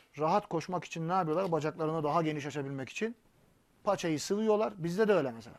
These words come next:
Paçaları sıvamak, paçalar yani takılmasın da rahat koşalım. Manevra kabiliyetimiz efendim orada, e, engellenmesin diye. Araplar da,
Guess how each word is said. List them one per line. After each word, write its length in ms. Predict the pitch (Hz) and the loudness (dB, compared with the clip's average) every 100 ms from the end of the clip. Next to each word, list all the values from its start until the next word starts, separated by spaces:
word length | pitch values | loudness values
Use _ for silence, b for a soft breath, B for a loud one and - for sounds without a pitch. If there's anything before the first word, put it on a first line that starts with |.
| - | -10
Paçaları 360 | 143 - 165 | -6 0 2
sıvamak, 480 | 190 170 170 180 - | 2 2 2 2 -2
paçalar 340 | 147 - 175 165 | -6 -2 0 2
yani 200 | 165 143 | 0 -2
takılmasın 600 | 156 202 196 170 226 202 | -6 -6 -6 -6 -4 0
da 100 | 156 | 2
rahat 240 | 170 180 | 0 -2
koşalım. 420 | 165 139 165 160 - _ b b b b b b b b b b | -6 -4 -2 -2 -6 _ b b b b b b b b b b
Manevra 480 | 135 151 170 180 170 | -6 0 4 4 4
kabiliyetimiz 720 | 156 151 143 143 131 139 120 - | 4 2 2 -2 -2 -6 -8 -10
efendim 480 | 139 139 127 127 113 b b b b b | -10 -8 -8 -8 -10 b b b b b
orada, 420 | - 143 135 131 120 b b b b - | 0 2 2 0 -2 b b b b -12
e, 100 | 135 127 123 123 | -4 0 0 0
engellenmesin 840 | 143 143 143 139 139 135 120 117 123 | -4 0 0 2 -2 -4 -8 -8 -6
diye. 160 | 190 | -4
Araplar 460 | 247 202 180 143 143 | 2 2 2 -2 -2
da, 200 | 233 | -4